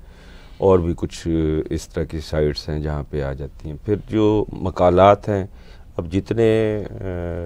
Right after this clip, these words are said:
नए जितने भी रसायल हैं उन सब ने भी अपने अपलोड किए होते हैं, तो ऑनलाइन चीज़ें अब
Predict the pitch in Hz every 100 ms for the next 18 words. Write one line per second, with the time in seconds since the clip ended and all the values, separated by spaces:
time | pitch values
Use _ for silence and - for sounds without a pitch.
0 | 82 82 - 82 85 90 95 92 90 90
1 | 95 98 87 - 80 82 87 87 - -
2 | 104 - 110 107 107 104 98 90 - 82
3 | 82 80 - 82 73 - 71 69 - 78
4 | 80 95 104 110 107 104 101 - 90 95
5 | 92 80